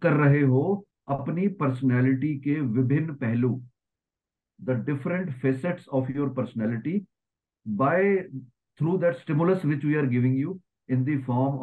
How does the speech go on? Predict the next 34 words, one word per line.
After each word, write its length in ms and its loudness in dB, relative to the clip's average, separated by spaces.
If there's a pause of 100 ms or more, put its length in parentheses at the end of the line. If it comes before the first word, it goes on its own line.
of 200 -4
picture, 420 -4 (200)
word 260 2
और 180 -2
सिचुएशन। 500 -8 (2000)
हम 160 2
छेड़ 340 4
रहे 140 6
हैं 80 4
आपको, 380 -2
हम 220 0
कीड़ा 320 0
छोड़ 240 2
रहे 140 -2
हैं। 100 -8 (540)
अब 180 -4
देखते 280 -2
हैं 120 -2
ये 80 -2
कीड़ा 260 0
क्या 160 0
करता 260 -2
है, 100 2
इसके, 220 -6 (280)
ये 100 0
क्या 160 0
निकालता 380 -2
है 60 -2
अंदर 180 -6
से, 200 -20
क्या 220 -2
प्रोजेक्ट 520 0
करता 320 -6
है। 60 -16